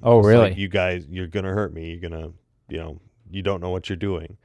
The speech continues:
Speaker 2: And then later he said Joe went up to him and said, "You know, you were exactly right. Like,
Speaker 1: Really?
Speaker 2: we did, we were killing guys." So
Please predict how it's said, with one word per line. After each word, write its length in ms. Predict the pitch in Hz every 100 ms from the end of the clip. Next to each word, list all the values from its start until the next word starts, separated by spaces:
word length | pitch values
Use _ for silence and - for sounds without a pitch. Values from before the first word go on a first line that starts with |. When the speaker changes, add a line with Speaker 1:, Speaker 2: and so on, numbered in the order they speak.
| _ _ -
Speaker 2:
And 60 |
then 160 | 98 90
later 360 | 104 98 90 87
he 80 |
said 320 | 85 98 87 85
Joe 240 | 95 90
went 220 | 82 85
up 180 | 82 -
to 140 | 90
him 140 | 82 85
and 140 | 82
said, 220 | - 85
"You 80 | 101
know, 280 | 123 117 110
you 220 | 95 113
were 140 | 107 95
exactly 440 | 90 85 - 85
right. 380 | 80 80 78 - _ _ _ -
Like, 120 | - _ -
Speaker 1:
Really? 400 | 120 175 208 226
Speaker 2:
we 60 |
did, 200 | 185 101 87
we 140 | 107
were 200 | 98 87
killing 380 | - - 87 80
guys." 500 | 80 82 82 85 - _ _
So 320 | - 87